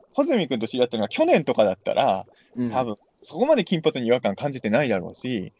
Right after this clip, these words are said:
Speaker 2: はい。
Speaker 1: まあ、やっぱり、長い付き合いの中で、
Speaker 2: うん。
Speaker 1: まあ、やっぱ、まあ、は-、すいません、こ-、こ-、申し訳ないですけど、僕の個人的な感想ですけど、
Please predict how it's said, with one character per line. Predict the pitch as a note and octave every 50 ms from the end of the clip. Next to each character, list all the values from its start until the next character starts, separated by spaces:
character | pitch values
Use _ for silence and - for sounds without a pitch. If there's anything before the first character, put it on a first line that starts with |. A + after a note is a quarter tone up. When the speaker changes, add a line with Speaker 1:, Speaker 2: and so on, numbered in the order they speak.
| _ - -
Speaker 2:
は | - A2+ G2+ F#2+
い。 | E2 - - _ _ _ _ _ _ _ _ _ _ _ _ _ _ _ _ -
Speaker 1:
ま | E3+ E3+
あ、 | C3
や | C#3+
っ | E3+
ぱ | - F#3+ D3
り、 | A#2+ A2+ A2 A2 G#2+ G#2 G#2 G#2+ G2+ F2+ - - _ _ _ _ _ _ _ _ _ -
長 | C3+ D#3 G3+ C4
い | A3+ E3+
付 | - - - -
き | G3+ G3
合 | F3
い |
の | C#3+ A2+
中 | G2+ G#2 F#2 - F2
で、 | F#2 G#2+ A2 G2+ F#2 F2+ F2+ _ _ _ _ - -
Speaker 2:
う | G#2+
ん。 | G#2 G2
Speaker 1:
ま | C#3 C3+ B2 A2 G#3
あ、 | G3+ F#3+ _ _ _ _ _ _ _ _ - - _ -
や | C#3+ C#3+
っ | C#3+
ぱ、 | D3 B2 A#2+ A#2+ A#2 A#2 - _ _ _ _ _ _ _ _ _ _ _ _ -
ま | D#3+ A3
あ、 | F#3 C#3+
は-、 | - - - - _ _ _ _
す | - G3+
い |
ま | F3+ C#3+
せ | C3
ん、 | A#2
こ-、 | - F#3 F3 -
こ-、 | G3 F#3+ F3+
申 |
し | - F#3+ F3+ - F3+ G3+ G3+
訳 | G#3+
な | G3+
い | G3+
で | F3+
す | E3
け | -
ど、 | A#2+
僕 | - D#3 F#3+
の | F3+ D#3+
個 | - - C4
人 | A#3+ D4+ D4+ B3+
的 | C4+ B3+ C4
な | A#3+ A3+
感 | A#3 A#3 A3
想 | G#3 - G3
で | F3+ E3
す | - -
け | - G#2+
ど、 | - B2+ C#3 A2+ F#2+ E2